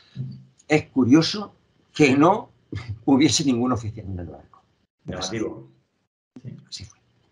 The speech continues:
Speaker 1: Al día siguiente, el capitán del barco americano, el capitán del Maine, eh, pide a las autoridades de la isla, eh, que vuelen los restos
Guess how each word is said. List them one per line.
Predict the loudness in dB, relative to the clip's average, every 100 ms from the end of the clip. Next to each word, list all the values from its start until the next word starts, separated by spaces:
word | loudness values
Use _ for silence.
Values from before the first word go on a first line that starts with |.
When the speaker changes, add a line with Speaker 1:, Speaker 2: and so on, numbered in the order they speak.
| _ -20 -20 -4
Speaker 1:
Al | 0 2
día | 2
siguiente, | 0 2 2 0 -4 -8 _ _ _ _ _ _ _ _ _ -12 -8
el | -4
capitán | -4 0 2 4
del | 4
barco | 2 0
americano, | -2 -4 -6 -6 -6 -8
el | -12
capitán | -12 -12 -8 -6
del | -4
Maine, | -4 -6 _ _ _ _ -20 -20 -20 -20 -8
eh, | -8 -2
pide | 2 6 6
a |
las | 6 2
autoridades | -2 -4 -2 0 0 -2 -4
de | -4
la | -2
isla, | -2 -4 -6 -8 -10 _ _ _
eh, | -6 -4 -6 -4
que | -2
vuelen | 2 4 4 0 -8 -2
los | 2 2
restos | 2 -2 -6 -12 -14 -16 -18